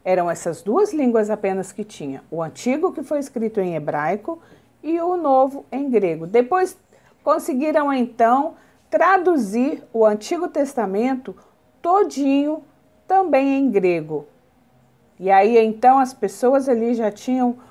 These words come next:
os dois testamentos escritos em grego. Mas também ainda não era acessível a todas as pessoas. A Bíblia ainda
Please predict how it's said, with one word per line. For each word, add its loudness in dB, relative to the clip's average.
os -18
dois 2
testamentos -4
escritos -6
em -4
grego. -10
Mas -2
também 4
ainda 2
não 2
era 6
acessível 2
a 2
todas -2
as -8
pessoas. -2
A -8
Bíblia 0
ainda 0